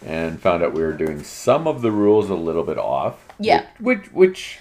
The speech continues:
Speaker 2: Always happens.
Speaker 1: isn't uncommon.
Speaker 2: It happens every time
Speaker 1: Yeah.
Speaker 2: you play a game.
Speaker 1: Uh,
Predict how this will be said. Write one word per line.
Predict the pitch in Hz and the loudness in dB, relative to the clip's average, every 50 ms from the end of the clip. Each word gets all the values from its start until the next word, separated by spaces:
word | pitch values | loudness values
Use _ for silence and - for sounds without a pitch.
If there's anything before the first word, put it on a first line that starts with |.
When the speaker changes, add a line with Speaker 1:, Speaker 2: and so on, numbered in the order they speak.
| - - - | -12 2 4
Speaker 2:
Always | - 339 339 320 277 - | 6 6 8 6 4 4
happens. | 233 175 156 170 175 165 | 2 4 6 8 8 8
Speaker 1:
isn't | 156 156 139 123 | 8 6 6 6
uncommon. | 117 113 104 98 98 104 90 85 - 269 | 4 2 2 2 2 4 4 6 4 4
Speaker 2:
It | 254 | 6
happens | 262 302 311 302 285 277 240 - | 6 6 6 6 4 0 2 6
every | - 233 247 202 220 - | 8 8 8 6 2 -2
time | - 240 214 202 | 2 2 4 4
Speaker 1:
Yeah. | 196 - | 4 2
Speaker 2:
you | - | 2
play | 202 196 180 170 | 2 0 0 0
a | 151 | 0
game. | - 120 80 - - - _ _ _ _ _ - - _ _ _ _ _ _ _ _ _ _ _ _ _ - - _ _ _ _ _ _ _ _ | -4 -6 -6 -6 -10 -14 _ _ _ _ _ -20 -20 _ _ _ _ _ _ _ _ _ _ _ _ _ -20 -20 _ _ _ _ _ _ _ _
Speaker 1:
Uh, | - 90 101 107 107 107 - | 2 4 4 4 4 4 2